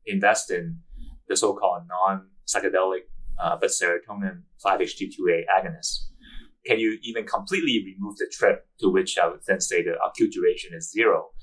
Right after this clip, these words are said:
but still maintain that mental illness, uh, benefit? Uh, so that's one of the things we also want to test here, whether a shorter acting compound, whether that plasticity effect could, we can see is also short or long.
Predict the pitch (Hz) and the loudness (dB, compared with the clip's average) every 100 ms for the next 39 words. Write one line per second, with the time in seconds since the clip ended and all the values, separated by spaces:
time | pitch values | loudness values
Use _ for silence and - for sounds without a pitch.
0 | - - 113 - 127 101 98 98 98 92 | -14 -6 -2 0 0 0 -2 -4 -8 -8
1 | 85 82 80 - - - 92 87 - 90 | -2 0 0 -2 -8 -2 0 0 -2 -4
2 | 85 - - 82 - 87 82 - - - | -4 -6 -4 -4 0 0 0 -6 -18 -20
3 | - 87 82 - 139 160 143 120 101 98 | -4 -2 -2 0 0 2 0 0 -2 -6
4 | 98 - 87 - 87 82 80 - 92 - | -6 -2 0 0 0 -6 -4 0 0 0
5 | 78 78 82 85 82 - - - - 349 | -4 -4 -2 0 -2 -4 -12 -8 -2 4
6 | 98 87 90 - 85 85 82 80 90 90 | 4 2 -2 -2 -2 0 -4 -2 0 2
7 | 90 - - - - 95 80 - - - | 0 0 -4 -2 0 -2 0 0 0 -4
8 | - - - - 87 87 - 95 85 - | -16 -18 -16 -14 -12 -8 -4 0 0 0
9 | - - 90 - - 85 82 80 - | -4 -4 -6 -4 -2 -2 -2 -4 -6